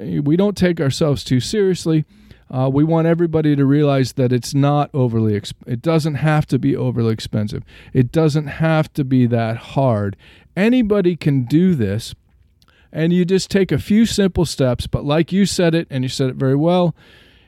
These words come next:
you've gotta get out there and do it. Tie a fly on the end, and also realize you're gonna make a lot of mistakes. Like I said, I've been doing this for forty-three years of my life.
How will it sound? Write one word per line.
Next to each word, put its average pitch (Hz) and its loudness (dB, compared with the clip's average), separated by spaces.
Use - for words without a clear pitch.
you've 139 0
gotta 151 2
get 147 2
out 117 0
there 127 0
and 139 0
do 196 2
it. - -6
Tie 208 -2
a 240 2
fly 196 -2
on 160 0
the 147 2
end, 170 0
and 220 -2
also 233 -2
realize 202 0
you're 196 -2
gonna 190 0
make 185 0
a 156 -2
lot 135 0
of 143 0
mistakes. 139 -4
Like 139 -2
I - 4
said, 156 0
I've 170 2
been 180 2
doing 165 2
this 147 0
for 147 -6
forty-three 139 2
years 127 4
of 110 0
my 104 0
life. 139 0